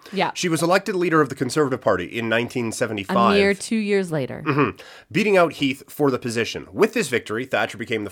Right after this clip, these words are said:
Speaker 2: first woman to serve as the opposition leader in the House of Commons.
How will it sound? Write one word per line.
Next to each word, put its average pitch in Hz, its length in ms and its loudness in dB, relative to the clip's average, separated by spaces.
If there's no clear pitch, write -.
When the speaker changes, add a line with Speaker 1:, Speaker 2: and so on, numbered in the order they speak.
Speaker 2:
first 113 220 -4
woman 139 300 0
to 131 100 -10
serve 110 480 0
as 104 260 -2
the 113 140 -6
opposition 147 560 -2
leader 92 240 -4
in 95 100 -8
the 90 60 -6
House 87 220 -8
of 92 80 -16
Commons. 120 480 -2